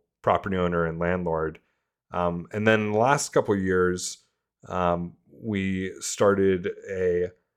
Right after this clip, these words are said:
uh, acquisitions strategy with, uh, growing through M and A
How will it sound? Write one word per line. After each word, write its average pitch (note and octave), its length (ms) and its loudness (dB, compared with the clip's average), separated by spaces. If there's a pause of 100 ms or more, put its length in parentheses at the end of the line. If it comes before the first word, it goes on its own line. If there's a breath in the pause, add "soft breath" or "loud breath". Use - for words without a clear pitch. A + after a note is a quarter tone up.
(260)
uh, - 300 -8
acquisitions G#2+ 1040 -2
strategy F2 840 -2
with, F#2 480 -4 (140)
uh, F2 360 -10 (420)
growing G#2 420 6
through G2 320 0
M F#2+ 160 -2
and F#2 100 -2
A E2+ 260 -2